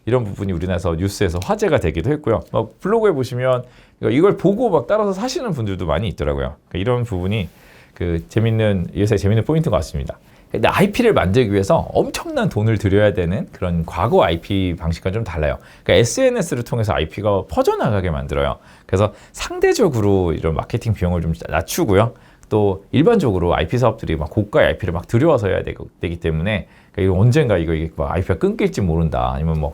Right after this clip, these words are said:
돈을 더 달라고 할지 모른다, 뭐 이런 여러 가지 우려가 있는데 여기는 특이하게도 자체 아이피를 다수 성공시키기 때문에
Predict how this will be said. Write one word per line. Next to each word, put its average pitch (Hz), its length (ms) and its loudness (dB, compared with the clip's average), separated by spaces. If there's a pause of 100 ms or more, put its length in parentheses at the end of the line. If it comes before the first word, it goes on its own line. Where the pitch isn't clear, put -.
돈을 113 200 4
더 98 100 4
달라고 120 220 6
할지 95 160 -2
모른다, 82 200 -4
뭐 85 80 -2
이런 107 140 0
여러 147 180 2
가지 147 240 0 (140)
우려가 117 320 4
있는데 73 380 -2 (320)
여기는 131 380 2
특이하게도 208 480 -2
자체 - 420 -2
아이피를 101 400 -2
다수 85 500 -6
성공시키기 85 480 -2
때문에 85 400 -2